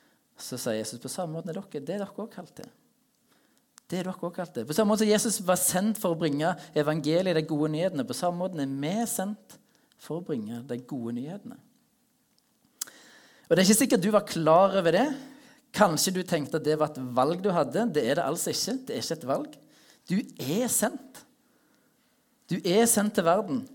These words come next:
på samme måte som Jesus, eh, ble sendt, <clears throat> hvis du tror på Jesus. Så er du sendt per definisjon. Eh,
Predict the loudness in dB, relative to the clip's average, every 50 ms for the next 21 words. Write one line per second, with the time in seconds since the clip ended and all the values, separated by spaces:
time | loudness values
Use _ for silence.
0 | -20 -20 _ _ _ _ _ -6 -6 -2 -2 -2 -2 -2 -2 -4 -4 -4 -6 -6
1 | -6 -6 -6 -8 -8 -8 -8 -8 -10 -12 -14 _ -20 -20 _ _ _ _ _ _
2 | _ _ -8 -6 -6 -6 -6 -6 -6 -6 -6 -6 -8 -12 -14 -16 -8 2 4 4
3 | 4 4 2 2 -2 -4 -4 -4 -4 -4 -4 -2 2 2 2 2 0 -4 -10 -12
4 | -12 _ -4 -4 -4 -4 -4 -4 -4 -2 -2 -2 -4 -4 -4 -4 -6 -6 -10 -14
5 | -18 -12 -4 -4 -4 -4 -4 -10 -10 -4 -4 -4 -4 -4 -8 -8 -8 -6 -6 -6
6 | -6 -8 -10 -18 -20 -20 _ _ _ _ _ _ -20 _ _ _ _ _ _ _
7 | _ _ _ _ _ _ _ _ _ _ _ _ _ _ 2 4 4 6 4